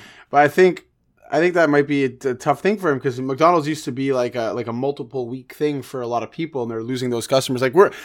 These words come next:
like, let's not, let's not, like, argue here. We're not the best McDonald's customers. We go in, we order the value menu at four A M once every couple months or whatever and leave. You know, I think,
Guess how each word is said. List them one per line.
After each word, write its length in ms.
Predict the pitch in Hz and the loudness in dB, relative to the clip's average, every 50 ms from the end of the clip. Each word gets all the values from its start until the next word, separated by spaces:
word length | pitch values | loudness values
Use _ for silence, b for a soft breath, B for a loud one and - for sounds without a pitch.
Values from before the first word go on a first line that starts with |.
| B B | B B
like, 100 | 170 175 | 0 2
let's 160 | 220 214 - | 2 2 4
not, 260 | 240 226 202 165 127 | 4 4 4 4 2
let's 240 | 143 151 147 - - | 0 -4 -4 -2 0
not, 280 | 185 165 139 117 107 104 | 2 2 2 2 0 -2
like, 180 | 113 113 117 | -4 -4 0
argue 280 | 117 120 127 127 120 117 | 0 0 0 0 -2 -4
here. 140 | 107 113 107 | -4 -4 -2
We're 140 | 104 123 151 | 0 4 6
not 200 | 165 160 156 - | 6 6 6 4
the 80 | 151 123 | 2 4
best 300 | 127 131 131 123 - 131 | 6 6 6 6 2 -4
McDonald's 500 | 113 107 120 113 113 117 113 101 - - | -4 2 4 4 4 4 2 -2 -6 -6
customers. 480 | - 131 120 - - 107 98 98 95 107 | -4 -4 -4 -4 -4 -10 -10 -10 -8 -10
We 80 | 110 98 | -6 -2
go 200 | 120 120 120 123 | 0 0 2 2
in, 160 | 123 120 117 | 0 -2 -2
we 80 | 113 | -4
order 180 | 110 113 120 120 | -4 -4 -4 -4
the 100 | 110 107 | -4 -6
value 440 | 101 107 101 101 107 113 113 113 107 | -6 -4 -2 0 0 0 -2 -4 -6
menu 440 | 110 110 110 110 113 113 113 110 85 | -6 -8 -8 -8 -6 -6 -6 -6 -6
at 100 | 76 - | -8 -10
four 260 | - - 117 107 104 | -10 -8 -6 -6 -6
A 100 | 101 101 | -4 -4
M 240 | 107 110 107 104 101 | -4 -4 -6 -6 -6
once 280 | 104 107 104 - - 113 | -8 -10 -10 -10 -12 -14
every 260 | 98 101 98 92 92 | -14 -14 -14 -16 -14
couple 260 | - - 107 - 98 | -10 -12 -12 -10 -10
months 360 | 107 120 123 123 120 113 - 120 | -8 -6 -6 -6 -6 -8 -10 -10
or 60 | 110 | -8
whatever 400 | 107 107 117 117 113 117 110 107 | -6 -6 -6 -6 -6 -6 -8 -8
and 140 | 101 101 117 | -8 -6 -4
leave. 320 | 139 135 123 113 104 - B B B B B B B B | -4 -2 -2 -2 -4 -6 B B B B B B B B
You 100 | 151 143 | 2 4
know, 200 | 139 135 131 127 - B B B B B B | 4 4 4 2 -4 B B B B B B
I 100 | 135 135 | -6 -4
think, 320 | - 160 156 147 143 - | -2 -2 -2 -2 -4 -8